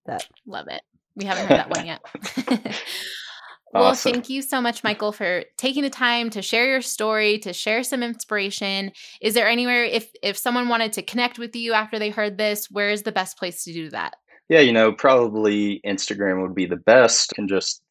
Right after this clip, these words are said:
Speaker 3: find me at underscore M Jordan, M J O R D A N. Shoot me a D M and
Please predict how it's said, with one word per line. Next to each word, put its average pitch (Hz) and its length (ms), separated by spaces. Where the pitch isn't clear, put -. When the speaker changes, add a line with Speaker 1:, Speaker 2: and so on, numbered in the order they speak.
Speaker 3:
find 92 240
me 90 140
at 90 160
underscore 95 800
M 90 260
Jordan, 95 600
M 92 360
J 95 220
O 90 180
R 90 240
D 92 300
A 87 240
N. 107 320
Shoot - 240
me 92 120
a 92 40
D 92 240
M 92 360
and 90 260